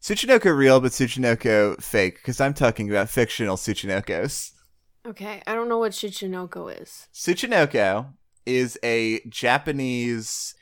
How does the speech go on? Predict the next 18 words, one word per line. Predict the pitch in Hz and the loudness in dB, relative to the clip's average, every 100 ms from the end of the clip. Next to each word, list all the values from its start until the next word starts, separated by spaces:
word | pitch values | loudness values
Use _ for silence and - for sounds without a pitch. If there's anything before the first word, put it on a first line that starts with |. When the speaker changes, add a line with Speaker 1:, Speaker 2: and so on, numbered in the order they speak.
| _ - | _ 0
Speaker 1:
I | |
don't | 285 | 2
know | 330 | 4
if | 254 - | 0 -2
cryptid | - - 143 - 160 147 | -10 2 2 4 4 6
is | 147 123 - | 4 0 -2
technically | - 123 - 113 120 117 | -2 -2 -2 -6 -2 0
an | 107 | 0
appropriate | - 110 101 - 95 90 80 _ _ _ - | 0 0 0 0 -4 -2 -4 _ _ _ -6
term, | 120 92 85 | -2 -2 -2
but | 110 | -6
it's | 147 | -2
a, | 180 - | 0 0
it's | - | 2
a, | 165 151 135 | 4 4 0
it's | 131 | -4
a | |
Japanese, | 131 170 170 147 123 | 4 4 4 -2 -4